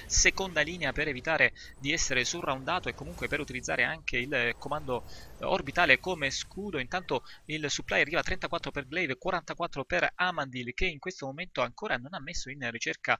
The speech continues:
eh, l'incremento metabolico, ma c'è la colonia delle blatte, quindi forse andrà subito a russhare con blatte mentre va a prendere la seconda espansione molto molto velocemente. Eh, almeno, mm, siamo al minuto, eh, sei e trenta secondi, mi sembra,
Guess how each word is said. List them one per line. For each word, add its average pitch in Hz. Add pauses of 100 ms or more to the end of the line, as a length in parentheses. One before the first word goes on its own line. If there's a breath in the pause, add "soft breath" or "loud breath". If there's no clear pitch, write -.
(260 loud breath)
eh, 123
l'incremento 170
metabolico, 160
ma 135
c'è 190
la 147
colonia 185
delle 165
blatte, 160
quindi 170
forse -
andrà 143
subito 143
a 190
russhare 175
con 180
blatte 170
mentre 151
va 175
a -
prendere 165
la 170
seconda 180
espansione 165
molto 170
molto 185
velocemente. 147 (460 loud breath)
Eh, 123
almeno, 120 (120)
mm, 117
siamo 135
al 123
minuto, 131 (280 loud breath)
eh, 123
sei 131
e 120
trenta 156
secondi, 127
mi 101
sembra, 113